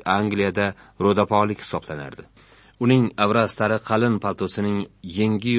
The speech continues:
old qismiga qorako'ldan enlik jiyak qadalgan edi. Yelkasiga tashlangan qoramtir ko'k plashning hoshiyasiga shafaq rang qizg'ish shoyi tikilgan bo'lib, zarhal bog'ich bilan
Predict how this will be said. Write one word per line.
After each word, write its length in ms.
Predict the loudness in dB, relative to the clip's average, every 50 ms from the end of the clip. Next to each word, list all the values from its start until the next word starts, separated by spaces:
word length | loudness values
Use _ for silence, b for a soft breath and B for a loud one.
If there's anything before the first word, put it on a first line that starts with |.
| -2
old 260 | 0 0 0 0 -2 -4
qismiga 420 | -10 -10 -6 -4 -4 -2 -4 -4
qorako'ldan 640 | -4 -2 -2 -2 -2 -4 -4 -4 -4 -2 -2 -4 -4 -4 -4
enlik 480 | -2 0 2 2 2 2 0 -2 -4 -6 -14 b b b b b b
jiyak 340 | -10 -6 -4 -2 -2 -4 -4
qadalgan 500 | -8 -10 -10 -8 -8 -10 -10 -12 -14 -14
edi. 160 | -16 -18 -20 -20 _ _ _ _ _ _ _ _ _ _ _ _ _ _ _ -2
Yelkasiga 400 | 0 0 0 -2 -4 -4 -4 -6
tashlangan 520 | -6 -6 -4 -4 -4 -4 -2 -2 -2 -4 -4 -6 b b b b
qoramtir 420 | -4 0 0 0 0 -2 -4 -4 -6
ko'k 200 | -4 -6 -6 -6 -8 -12 -10
plashning 420 | -6 -6 -4 -4 -4 -4 -6 -6 -6
hoshiyasiga 680 | -4 -4 -4 -4 -4 -4 -6 -6 -6 -6 -6 -6 -6
shafaq 440 | -4 -4 -6 -4 -2 -2 -2 -2 -4 b b b b b _
rang 240 | -8 -6 -6 -6 -8 -10
qizg'ish 480 | -12 -8 -6 -6 -6 -4 -4 -4 -4 -4
shoyi 320 | -2 -2 0 0 0 0 -2
tikilgan 460 | -6 -8 -8 -8 -6 -6 -6 -6 -4 -4
bo'lib, 220 | -2 -2 -4 -4 B B B B B B -8
zarhal 520 | -4 0 0 0 0 -2 -4 -4 -4 -2
bog'ich 340 | -2 0 0 0 -2 -4 -6 -4
bilan 220 | -2 -2 -2 -2